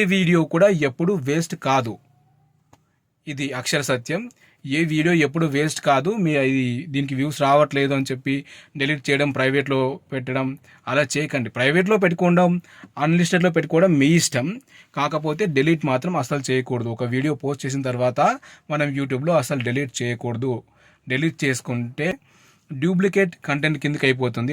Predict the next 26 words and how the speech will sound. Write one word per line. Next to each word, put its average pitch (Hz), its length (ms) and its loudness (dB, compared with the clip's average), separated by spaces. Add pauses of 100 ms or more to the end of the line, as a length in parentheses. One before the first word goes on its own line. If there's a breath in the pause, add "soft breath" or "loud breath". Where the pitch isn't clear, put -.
మనం 120 200 -2
చేసే 120 220 -4 (100)
వీడియోస్. 117 440 -4 (1200 soft breath)
So 190 80 -8 (220)
అలా 151 220 4
మాత్రం 131 280 0 (120)
చేయకండి. 120 480 -4 (540)
ఇది 156 240 0 (160)
ఇవాల్టి 143 300 2 (100)
వీడియో. 123 260 -2 (460 soft breath)
వీడియో 165 340 0
నచ్చితే 180 300 -2 (120)
లైక్ 147 280 -2
చేసి 156 260 -4 (480 soft breath)
నా 127 60 -2 (120)
ఛానల్ని 160 340 2
సబ్స్క్రైబ్ 147 380 -2
చేసి 151 220 -2
నాకు 127 220 -2
సపోర్ట్ 127 380 -4
చేయండి. 123 400 -2 (420 soft breath)
మళ్ళీ 165 200 0 (120)
నెక్స్ట్ 139 300 -4
వీడియోలో 170 320 2
కలుద్దాం. 135 360 -2 (260)
అంతవరకు 139 420 -2